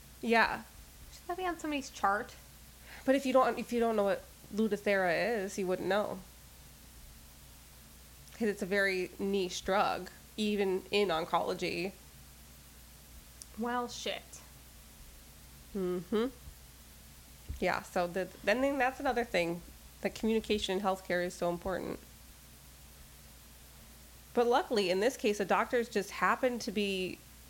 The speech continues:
Speaker 1: you know, have enough integrity to tell the funeral home, the crematorium, that
Speaker 2: Mm-hmm.
Speaker 1: <laughs> this guy would be dangerous to cremate.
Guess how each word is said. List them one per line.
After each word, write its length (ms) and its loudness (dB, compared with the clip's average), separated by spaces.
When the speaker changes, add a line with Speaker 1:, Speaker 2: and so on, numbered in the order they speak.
Speaker 1:
you 100 4
know, 60 4
have 200 2
enough 240 4
integrity 760 0
to 120 -2
tell 600 0
the 80 -6
funeral 360 4
home, 400 0
the 80 0
crematorium, 880 2
that 300 4
Speaker 2:
Mm-hmm. 380 -8
Speaker 1:
<laughs> 120 -4
this 140 -2
guy 260 4
would 140 0
be 100 -2
dangerous 640 0
to 260 -4
cremate. 440 -2